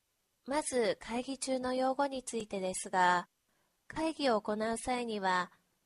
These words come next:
ある特定の場所で用いられる正式な用語を使用します。上司が部下に対して話をする際にも、丁寧な言い方をします。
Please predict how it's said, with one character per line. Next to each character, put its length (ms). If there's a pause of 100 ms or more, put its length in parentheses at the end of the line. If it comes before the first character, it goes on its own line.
あ 120
る 180
特 220
定 240
の 140
場 140
所 140
で 100
用 160
い 240
ら 140
れ 140
る 100
正 240
式 260
な 120
用 240
語 100
を 80
使 200
用 120
し 160
ま 160
す。 200 (1900)
上 260
司 200
が 180
部 140
下 160
に 160
対 280
し 40
て 120
話 420
を 80
す 120
る 100
際 260
に 100
も、 320 (400)
丁 200
寧 220
な 100
言 140
い 60
方 280
を 60
し 160
ま 160
す。 220